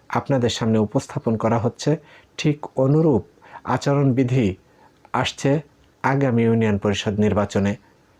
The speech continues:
ভিউয়ার্স, পুরা নিউজটিতে আমাদের সাথে থাকবেন। এই নিউজের বিশ্লেষণমূলক মতামত, আমাদের মতামত, জাতীয় নির্বাচনে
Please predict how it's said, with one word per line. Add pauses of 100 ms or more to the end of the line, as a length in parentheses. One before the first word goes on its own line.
(140)
ভিউয়ার্স, (600)
পুরা
নিউজটিতে
আমাদের
সাথে
থাকবেন। (340)
এই (260)
নিউজের
বিশ্লেষণমূলক (100)
মতামত, (840)
আমাদের
মতামত, (760)
জাতীয়
নির্বাচনে